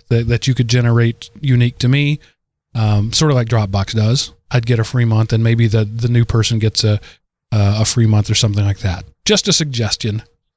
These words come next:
You know, we're trying to give away your product for free that you're trying to sell to make money off of.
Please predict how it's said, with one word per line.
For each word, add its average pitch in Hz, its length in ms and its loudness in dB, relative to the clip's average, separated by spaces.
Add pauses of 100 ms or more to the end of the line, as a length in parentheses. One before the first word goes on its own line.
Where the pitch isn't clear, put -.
(180)
You 113 80 -2
know, 98 80 0
we're 113 120 2
trying 113 220 0
to 110 60 0
give 113 160 0
away 110 180 2
your 110 140 2
product 104 340 0
for 117 120 -2
free 120 380 2 (220)
that 131 200 0
you're 120 80 0
trying 113 240 0
to 107 40 0
sell 110 220 2
to 107 80 2
make 107 160 2
money 110 220 2
off 92 180 -4
of. - 240 -10